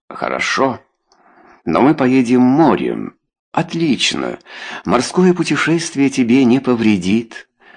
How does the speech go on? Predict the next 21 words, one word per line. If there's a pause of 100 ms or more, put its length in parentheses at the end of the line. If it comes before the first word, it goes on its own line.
(320)
Мы
наймем
слугу. (320)
И,
кроме
того, (460)
ты
хорошо
переносишь
качку. (260)
Тебе
ведь
не
хочется
лететь
самолетом?» (920)
Его
подогревал
ее
энтузиазм. (420)
«Да,